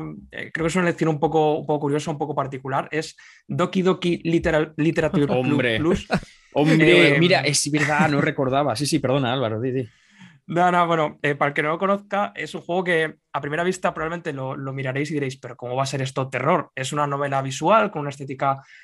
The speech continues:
Speaker 1: muy japonesa, protagonizado por unas chicas de, en un instituto", y inicialmente la historia va de eso y tú dices, "Me han engañado, esto no es un juego de terror". Eh, no quiero entrar en detalles porque es verdad que es un juego que mola mucho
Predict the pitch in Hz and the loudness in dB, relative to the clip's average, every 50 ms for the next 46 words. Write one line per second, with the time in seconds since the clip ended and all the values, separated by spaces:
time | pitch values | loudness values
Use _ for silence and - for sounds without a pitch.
0 | _ - - 135 131 131 143 135 135 139 170 202 208 208 - 170 170 170 147 131 | _ -10 -6 -6 -4 -4 -4 -2 0 2 2 2 2 2 2 0 0 0 -4 -6
1 | 139 135 135 135 131 151 143 143 139 135 139 135 135 131 135 135 135 135 147 135 | -4 -4 -6 -6 -6 -4 -4 -2 -2 -2 -2 -2 0 0 -2 -2 -4 -4 -4 -2
2 | 147 135 131 131 135 131 131 131 131 131 - 139 131 135 131 131 - 139 135 160 | 0 0 0 -2 -4 -4 -4 -4 -6 -6 -8 -8 -8 -8 -8 -8 -8 -6 -4 -4
3 | 156 160 190 202 - - 143 139 139 135 - _ _ - - 151 143 135 160 151 | 0 2 2 2 2 0 -2 -4 -4 -6 -10 _ _ -10 -8 -6 -6 -2 -2 -2
4 | 151 151 151 151 147 175 185 - - _ _ _ _ - 143 143 135 135 - 151 | 0 0 -2 -2 0 -2 -4 -4 -6 _ _ _ _ -6 -6 -6 -6 -4 -4 -2
5 | 143 143 143 147 139 127 120 120 123 - 160 147 143 135 131 127 - 143 135 131 | 0 0 2 2 0 0 -2 -6 -6 -8 -8 -8 -8 -10 -12 -12 -10 -10 -10 -10
6 | 135 _ _ _ _ _ _ _ - 139 135 131 123 120 117 120 117 120 117 113 | -12 _ _ _ _ _ _ _ -8 -6 -6 -4 -4 -4 -4 -4 -4 -6 -8 -8
7 | - 131 127 127 135 127 - - 135 127 120 120 131 120 127 120 120 - _ _ | -8 -8 -8 -6 -8 -8 -6 -6 -6 -6 -6 -8 -10 -10 -10 -10 -12 -12 _ _
8 | _ _ - _ _ _ _ _ _ _ _ _ _ _ - - 160 165 165 160 | _ _ -20 _ _ _ _ _ _ _ _ _ _ _ -2 0 2 4 4 4
9 | 170 185 202 208 196 202 190 196 190 185 175 - 185 185 180 170 143 - 135 127 | 4 4 4 4 4 4 2 2 2 0 0 0 0 0 0 -2 -2 -6 -10 -8
10 | - 131 127 131 143 151 160 151 151 147 151 139 143 147 143 143 135 131 131 135 | -6 -8 -6 -4 -4 -2 -2 -2 -2 -2 -6 -2 0 -2 -2 -2 -4 -6 -6 -4
11 | 139 147 147 147 147 151 151 147 147 - 151 139 139 135 135 143 - | -2 -2 0 0 0 -2 -4 -4 -4 -4 -4 -4 -2 -4 -6 -8 -10